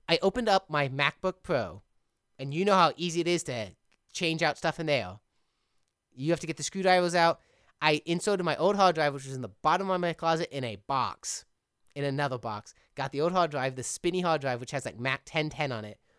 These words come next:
Put it in my laptop. Looked for it there, wasn't there, switched the hard drives <laughs> back out. I'd given up. I'm searching f-, on Friday because we were talking, uh, in one of the podcasts about our old shows.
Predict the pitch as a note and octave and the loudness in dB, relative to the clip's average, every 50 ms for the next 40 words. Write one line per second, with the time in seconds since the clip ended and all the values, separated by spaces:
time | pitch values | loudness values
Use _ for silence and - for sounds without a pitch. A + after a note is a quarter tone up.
0 | _ _ _ _ - - F3 F3+ G#3 G#3 F#3 F#3+ F3+ E3+ D#3+ D#3+ D3+ D3 C#3+ C#3 | _ _ _ _ 0 2 4 6 6 4 4 2 2 4 2 2 4 4 2 2
1 | C3 - - A2 G#2 G#2 - _ _ _ _ _ _ _ _ _ _ _ _ - | 2 0 -4 -6 -6 -6 -10 _ _ _ _ _ _ _ _ _ _ _ _ -4
2 | C3 D#3+ - - - F#3+ F#3+ F#3 - D#3 C#3+ C3+ B2+ B2 - - C#3 D3 D#3 E3 | -4 -4 -4 -2 0 0 0 0 0 2 2 2 2 0 -2 -2 -2 0 0 -2
3 | D3 C#3 B2+ A#2+ A2+ - - - D3 - - - - C#3+ B2 C#3 C3 A#2+ - G#2+ | -2 -2 -2 -2 -2 -6 -8 -12 -12 -14 -14 -8 -8 -6 -2 -2 -2 -2 -4 -8
4 | G2+ G#2+ G#2+ - - - - - - - - - C#3+ - - - _ - - - | -8 -8 -6 -6 -6 -6 -6 -6 -8 -6 0 2 2 2 2 -2 _ -8 -8 -8
5 | _ _ _ _ _ _ _ _ _ _ - - _ _ _ _ _ _ - F3 | _ _ _ _ _ _ _ _ _ _ -20 -20 _ _ _ _ _ _ 0 0
6 | F3+ D3+ G3+ F#3+ F3 E3 C#3+ G2+ - _ _ _ _ _ _ _ - F3+ F3+ F3+ | 2 4 4 4 4 4 0 -2 -6 _ _ _ _ _ _ _ 2 2 2 4
7 | - A#3 A3+ A3+ C#4 B3 A3 - - - D#3+ D#3+ D3+ - - F#3+ F#3 E3+ C3+ A#2 | 6 4 4 4 2 -4 -4 -6 -8 -2 -2 -2 0 4 6 6 6 6 4 2
8 | A2 _ - - _ _ - D#3 - E3+ C#3+ D3+ D#3+ D#3+ D#3 - F#3 D#3+ D3+ - | 0 _ -14 -20 _ _ -8 0 0 0 2 2 2 0 2 4 4 4 4 4
9 | D#3+ D3 C3+ C3 B2+ B2 A#2+ A2+ A2 - - C#3+ C#3 C#3+ C#3 C#3 B2 A#2 C#3+ C3 | -2 -4 -2 -2 -4 -4 -4 -4 -6 -6 -6 -2 0 2 2 2 2 2 0 0
10 | - - B2+ A#2 - - A#2+ A#2 A2+ A2 G#2+ G#2 - A#2+ A#2 A2+ G2+ - - C3 | 0 0 -4 -4 -4 -6 -6 -4 -4 -4 -4 -6 -6 -6 -6 -6 -6 -6 -6 -6
11 | G#2+ E2 - - - - - - | -6 -8 -10 -14 -14 -16 -16 -16